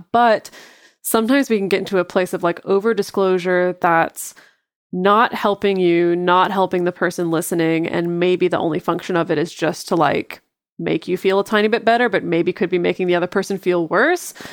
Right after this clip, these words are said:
So I'm thinking things like over-disclosing. I mean, like, we've talked about, like, over-disclosing sexual details, which could also potentially be, like,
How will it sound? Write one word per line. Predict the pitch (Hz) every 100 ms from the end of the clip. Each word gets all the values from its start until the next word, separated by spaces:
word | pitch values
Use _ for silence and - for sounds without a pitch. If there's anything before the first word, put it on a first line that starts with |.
| -
So | - 254
I'm | 247 254
thinking | 285 262 226
things | 214 208 196 175
like | 196 190 -
over-disclosing. | 196 190 190 185 - 180 175 180
I |
mean, | 180 180
like, | 185
we've | 180
talked | - 185 -
about, | 170 170
like, | 180
over-disclosing | - 180 180 175 - 175 175
sexual | - 170 - 170
details, | 165 170 - 190 202 175
which | 180 -
could | 214
also | 185 175 175
potentially | - 196 175 180
be, | 170 170
like, | 170 175 -